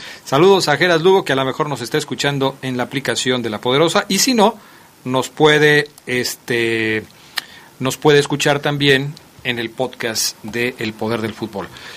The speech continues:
Eh, vamos a enlazar a Omar Oseguera porque hay mucha información del tema Esmeralda, entonces vamos a empezar desde ahorita. Pero, Fabián Luna, en lo que nos enlazan con Oseguera, platícanos cómo se va a jugar la jornada número dos que arranca justamente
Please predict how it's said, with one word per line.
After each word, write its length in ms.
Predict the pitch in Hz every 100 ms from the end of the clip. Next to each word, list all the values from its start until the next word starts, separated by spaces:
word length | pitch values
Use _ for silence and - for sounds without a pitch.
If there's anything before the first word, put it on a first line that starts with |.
| - - - - - -
Eh, 480 | 147 151 156 151 156
vamos 320 | 185 285 294
a 60 | 247
enlazar 400 | 185 170 226 233
a 120 | 208
Omar 200 | 185 220
Oseguera 440 | 220 190 175 220
porque 220 | 214 175 196
hay 40 |
mucha 180 | 202 196
información 540 | 170 151 143 139 175
del 140 | 160 139
tema 200 | 165 156
Esmeralda, 480 | 131 131 139 139
entonces 220 | 170 143 143
vamos 220 | 151 147
a 40 |
empezar 320 | 120 123 143
desde 200 | 143 117
ahorita. 340 | 117 131 143 156 -
Pero, 320 | 185 190 185
Fabián 320 | 160 156 175
Luna, 340 | 180 156 160 165 -
en 160 | 139 139
lo 120 | 135
que 100 | 135
nos 220 | 131 135
enlazan 420 | 135 165 165 170
con 180 | 160 160
Oseguera, 520 | 160 156 160 156 160 - - - -
platícanos 600 | 147 151 185 190 180 -
cómo 280 | 208 233
se 160 | 240 190
va 80 | 190
a 40 |
jugar 440 | 190 185 180 180 - -
la 200 | 139 135
jornada 640 | 143 139 160 170 160 147
número 500 | 135 139 175 196 190
dos 380 | 165 165 - - _ _
que 140 | - 143
arranca 460 | 139 165 165 160
justamente 800 | 151 160 156 135 143 143 147 143